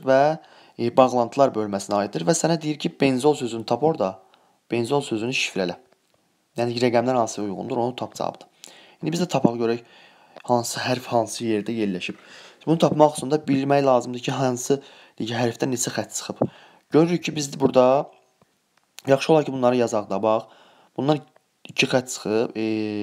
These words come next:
biri gedib üç xəttliyə, biri dörd xəttliyə. Dörd xəttliyə, üç xəttliyə gedib, üstünə yazıram. E, bu, e, gedib nəyə? İki xəttliyə gedib, o, o-dan söhbət gedir. Bir də gedib, e, bir dənə də iki xəttliyə gedib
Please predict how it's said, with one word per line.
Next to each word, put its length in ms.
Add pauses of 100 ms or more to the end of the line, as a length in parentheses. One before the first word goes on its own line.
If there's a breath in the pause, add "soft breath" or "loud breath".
(640)
biri 200
gedib 400
üç 160
xəttliyə, 540
biri 200
dörd 220
xəttliyə. 400 (480 loud breath)
Dörd 240
xəttliyə, 400
üç 160
xəttliyə 380
gedib, 260
üstünə 240
yazıram. 560 (800 loud breath)
E, 340 (120)
bu, 480
e, 180 (100)
gedib 400
nəyə? 300 (500)
İki 160
xəttliyə 540
gedib, 420 (200)
o, 120 (140)
o-dan 260
söhbət 320
gedir. 320 (480 loud breath)
Bir 80
də 160
gedib, 400
e, 160
bir 80
dənə 160
də 80
iki 160
xəttliyə 460
gedib 460